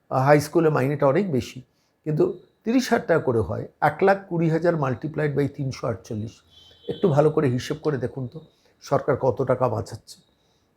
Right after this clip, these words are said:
আসলে ইচ্ছাকৃতভাবে স্কুলগুলোকে বন্ধ করার পরিকল্পনা হচ্ছে। এই পরিস্থিতি আগে কিন্তু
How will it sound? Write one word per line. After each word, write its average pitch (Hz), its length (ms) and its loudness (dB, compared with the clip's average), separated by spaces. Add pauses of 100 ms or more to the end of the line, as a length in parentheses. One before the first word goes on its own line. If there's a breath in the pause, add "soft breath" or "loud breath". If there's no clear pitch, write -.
(140)
আসলে 180 180 6
ইচ্ছাকৃতভাবে 190 720 2
স্কুলগুলোকে 143 560 -2
বন্ধ 127 280 -2
করার 120 260 -2
পরিকল্পনা 113 580 -2
হচ্ছে। 104 220 -8 (380)
এই 170 140 6
পরিস্থিতি 165 480 0
আগে 131 260 2
কিন্তু 127 260 -4